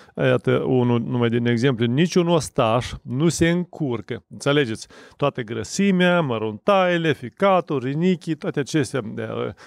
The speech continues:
nu mai vorbim de cele de jertfe, care sunt mai sus. Ele sunt niște simboluri care arată, uh, apostolii vorbesc cumva direct, uh,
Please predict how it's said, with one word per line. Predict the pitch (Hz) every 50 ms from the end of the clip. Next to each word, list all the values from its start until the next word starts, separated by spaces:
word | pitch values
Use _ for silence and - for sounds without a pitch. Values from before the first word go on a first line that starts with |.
| - _ _
nu | - 143 135
mai | 131 127 123
vorbim | 120 127 120 123 127 127
de | 120 131
cele | 127 - 196 170 135 117
de | 98 113 120
jertfe, | 117 139 165 175 - 180 170 135 - - - 190 -
care | - 139 120
sunt | 120 - - 131
mai | 131 139
sus. | 131 165 180 175 - - _ _ _ _ _ _ _ _ _ _ _ _ _ _ _ _ _ _ _ _ - - - - _
Ele | 165 156 156
sunt | 151 - 175 170
niște | 151 139 - 170
simboluri | - - 175 170 170 180 180 147 127 117
care | - 147 135 131
arată, | 131 139 160 185 185 - 190
uh, | 180 170 151 - - 202 185 175 160 143 120 107
apostolii | - 127 - - 165 147 - 165 143 120
vorbesc | 110 120 120 117 135 143 - -
cumva | 127 117 120 123 123 123 120 120 120
direct, | 120 127 127 131 135 - _ _ - - - - -
uh, | 185 147 131 127